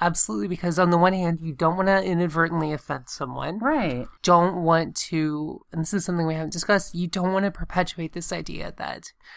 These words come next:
Speaker 1: transgender people are wearing a costume every day.
Speaker 2: True, true.
Speaker 1: And equating it in that way, that I'm gonna do this gender presentation and just this presentation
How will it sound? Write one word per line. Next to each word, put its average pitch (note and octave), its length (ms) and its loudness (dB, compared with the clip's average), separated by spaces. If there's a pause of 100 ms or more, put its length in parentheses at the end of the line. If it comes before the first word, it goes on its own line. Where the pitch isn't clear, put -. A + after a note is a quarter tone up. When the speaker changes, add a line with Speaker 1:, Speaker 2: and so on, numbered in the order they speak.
(200)
Speaker 1:
transgender E3 600 0
people D#3 360 -4
are D#3+ 120 -4
wearing D3+ 320 -10
a D#3 160 -18
costume D#3+ 640 0
every - 240 -10
day. B1 380 -8 (120)
Speaker 2:
True, E3+ 400 -4 (220)
true. D#3+ 400 -6 (140)
Speaker 1:
And D#3+ 240 4 (140)
equating F3 640 2
it D3+ 380 -2 (160)
in F3 200 2
that D#3+ 240 6
way, D3 460 -8 (140)
that D3+ 140 -2
I'm D#3 120 2
gonna D#3+ 160 2
do D#3+ 120 0
this D#3 140 -4
gender D#3 260 2
presentation D3 720 0
and C3+ 140 -2
just - 340 4
this G3 140 0
presentation E3+ 880 0